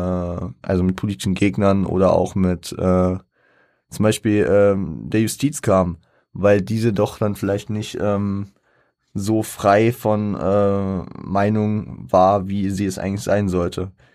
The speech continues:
Und es ist sehr, sehr interessant, weil, also er hier praktisch die, das ges-, gesamte System der Stadt Cottbus, äh, praktisch unter den Bus wirft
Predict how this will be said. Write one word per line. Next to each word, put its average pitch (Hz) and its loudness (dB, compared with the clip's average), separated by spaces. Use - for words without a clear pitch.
Und 101 -2
es - -2
ist 110 -4
sehr, 110 4
sehr 110 0
interessant, 104 -4
weil, 92 0
also 113 4
er 113 4
hier 113 4
praktisch - -4
die, 98 -6
das - -8
ges-, 101 2
gesamte 110 -2
System 104 0
der 101 -2
Stadt 95 -2
Cottbus, 101 -4
äh, 95 2
praktisch 104 0
unter 104 2
den 95 0
Bus 110 -2
wirft 107 0